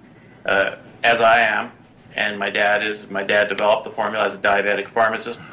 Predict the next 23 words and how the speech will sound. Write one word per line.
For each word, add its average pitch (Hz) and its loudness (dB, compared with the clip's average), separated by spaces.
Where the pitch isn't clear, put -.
uh, 101 0
you 113 -4
know, 104 0
and, 110 -2
and 117 -2
as 113 -2
a, 107 0
as - -8
a 123 -8
pharmacist 151 2
in 113 -10
Germany, 123 0
one 123 0
of 123 0
the 110 -2
things 123 -4
that 110 -2
he's 107 -10
always, 127 2
uh, 104 2
talked 117 4
about 104 -2
is, 101 -4